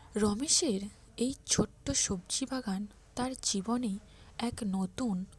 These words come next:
অধ্যায়ের সূচনা করে। বাগানের ফসল থেকে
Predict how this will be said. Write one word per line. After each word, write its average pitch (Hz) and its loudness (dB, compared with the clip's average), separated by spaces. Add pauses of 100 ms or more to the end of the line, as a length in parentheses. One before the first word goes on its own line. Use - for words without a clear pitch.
অধ্যায়ের 220 0
সূচনা 185 -2
করে। 180 -4 (560)
বাগানের 294 -6
ফসল 269 -2
থেকে 208 2